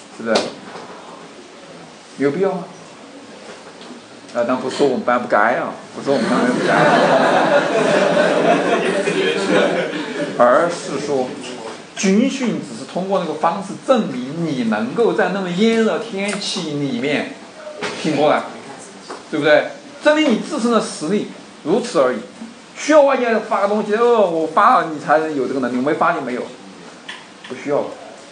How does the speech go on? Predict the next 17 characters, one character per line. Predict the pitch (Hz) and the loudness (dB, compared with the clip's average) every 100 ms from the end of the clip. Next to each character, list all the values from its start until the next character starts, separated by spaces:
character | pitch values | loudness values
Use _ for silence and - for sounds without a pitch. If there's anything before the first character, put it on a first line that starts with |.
| - - - - - - 73 | -20 -20 -20 -20 -20 -18 -16
需 | |
要。 | - - - - - - - - - - - - | -16 -16 -20 -20 -20 -20 -20 -20 -20 -20 -18 -6
请 | - 151 | 2 6
问， | 196 113 - - - - - | 6 4 -6 -16 -20 -20 -6
烛 | - 190 269 | 4 4 4
之 | 269 269 | 2 2
武 | 196 143 135 | 2 0 0
做 | 247 220 151 | 4 4 2
事 | - | 0
的 | 180 | 0
动 | 214 185 | 0 -2
力 | |
是 | 170 | -4
什 | 151 | 0
么？ | 156 175 - - - - - 139 139 160 - 185 190 - - 190 190 151 135 - - - - - - - - - | 2 2 0 -14 -16 -14 -8 -4 -2 -2 0 2 2 2 0 0 -2 -4 -6 -6 -10 -16 -18 -20 -20 -20 -20 -8
对 | 107 | -2
啊， | 101 95 | 0 -2